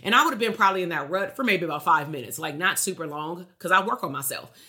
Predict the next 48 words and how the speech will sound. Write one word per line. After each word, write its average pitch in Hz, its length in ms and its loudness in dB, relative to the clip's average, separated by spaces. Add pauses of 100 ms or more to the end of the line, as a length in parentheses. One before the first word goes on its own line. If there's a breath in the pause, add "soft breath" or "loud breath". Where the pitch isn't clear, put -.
(200 loud breath)
But 214 220 0
today, 185 640 -2
I 247 140 4
actually 254 320 0
allowed 185 260 2
myself 180 320 -4
to 170 60 -10
be 180 120 -8
there 170 180 -4
for, 170 180 -4
like, 147 280 -4 (160)
five 180 220 6
seconds. - 400 -10 (360 loud breath)
I 165 120 6
called, 214 400 4
um, 180 240 -2
my 147 100 -2
best 147 240 -6
friend, 233 380 0
I 160 80 4
called 170 320 0
my 156 100 -4
husband, 202 460 -4
and 160 160 -4
I 160 80 -4
said, 156 240 -4
"Hey, 190 400 -2 (280 loud breath)
you 185 180 4
will 160 100 6
never 202 200 4
guess 185 220 -2
what 185 160 0
happened." 156 300 0
So 151 80 -2
I, 175 100 8
like, 180 240 0
pumped 196 180 -2
it 170 80 2
up 170 180 2
probably 156 360 2
where 147 180 -6
they 170 140 0
thought 143 180 -2
it 143 60 -8
was 135 100 -8
something 147 260 -8
way 156 200 -2
worse. 156 380 -2